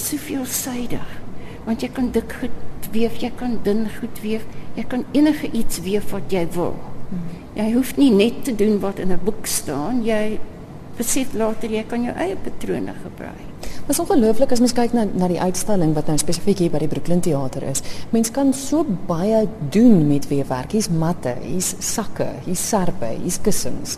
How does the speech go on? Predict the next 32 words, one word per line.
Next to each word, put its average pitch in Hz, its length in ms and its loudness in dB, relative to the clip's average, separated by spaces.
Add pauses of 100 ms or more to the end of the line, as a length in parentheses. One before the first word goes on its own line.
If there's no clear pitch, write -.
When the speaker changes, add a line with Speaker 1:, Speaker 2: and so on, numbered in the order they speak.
Speaker 1:
Hmm. 277 240 6
Speaker 2:
Dis 240 100 0
eintlik 285 240 2
so 302 100 0
'n 294 60 2
veelsidige 262 600 0
medium. 127 400 -4 (160)
Speaker 1:
Dit 160 240 6
is - 240 2
baie 226 340 2
veelsidig. - 840 -4 (380)
As 240 140 2
mens 294 300 8
dink 254 200 2 (160)
aan 202 180 -2
verf, 226 460 -2 (380)
nadat 233 440 0
jy 226 200 2
portrette 247 520 -2
op - 260 -2
jou 196 280 0 (100)
mure 254 440 6 (220)
het, - 160 -4
het 220 180 -4
jy 208 80 -4
nie 226 140 0
meer 233 280 -2 (100)
plek 233 240 0
op - 180 -6
jou 175 140 -2
mure 269 460 6
nie. - 260 -2